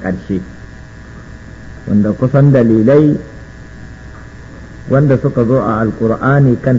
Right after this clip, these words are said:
tabbata ranar tashin alƙiyama da wajibcin imani da ita da hadisai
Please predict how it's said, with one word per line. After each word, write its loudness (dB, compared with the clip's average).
tabbata 2
ranar 2
tashin 2
alƙiyama 2
da 2
wajibcin 2
imani 4
da 2
ita 2
da 0
hadisai 2